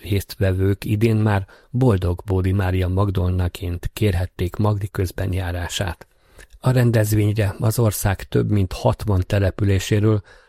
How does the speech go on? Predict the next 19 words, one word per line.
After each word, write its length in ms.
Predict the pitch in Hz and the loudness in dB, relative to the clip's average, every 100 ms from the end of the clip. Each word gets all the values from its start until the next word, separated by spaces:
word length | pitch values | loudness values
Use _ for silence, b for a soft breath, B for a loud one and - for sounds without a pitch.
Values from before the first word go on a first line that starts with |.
| b b | b b
valamint 480 | - 143 147 131 117 | -2 0 2 2 0
a 40 | |
határon 640 | 110 - 117 95 92 87 90 | 0 0 0 0 0 -2 -2
túlról 420 | 110 104 98 87 | 2 4 4 2
is 180 | 87 - | -2 -2
érkeztek 560 | 107 104 - 92 - | 0 0 0 -4 -4
fiatalok, 640 | - - 117 107 98 95 - B B B B | -6 0 0 2 0 -2 -4 B B B B
összesen 560 | 160 - 101 - 98 | 0 0 -2 -2 -4
több 240 | 90 107 95 | 0 -2 0
mint 200 | 95 - | -4 -4
százhatvanan. 1040 | - 101 98 - - - 95 95 95 101 - _ b b b b | -4 -2 -2 -4 -10 -8 -2 -2 -4 -8 -14 _ b b b b
A 80 | 139 | 2
résztvevők 840 | 156 151 - 147 117 107 98 - | 2 2 2 2 4 4 2 -2
közös 420 | - 107 104 92 - - | 0 2 2 -2 -8 -18
szentségimádásokon, 1400 | - 117 117 - 110 110 113 104 104 101 - - 98 98 - | -2 0 2 2 2 2 2 2 0 -2 -4 -4 -2 -4 -2
előadásokon, 920 | 113 110 104 98 98 - 92 - 92 - B B B | 0 2 2 2 0 -2 -6 -4 -6 -6 B B B
kiscsoportos 800 | 113 - 107 - 92 - 98 - | -2 0 -2 -2 -4 -4 -8 -2
beszélgetéseken 1040 | 107 - 104 104 101 - 98 120 - 120 | -2 0 -2 0 -2 -2 -2 -4 0 0
és 240 | 113 101 | 0 -2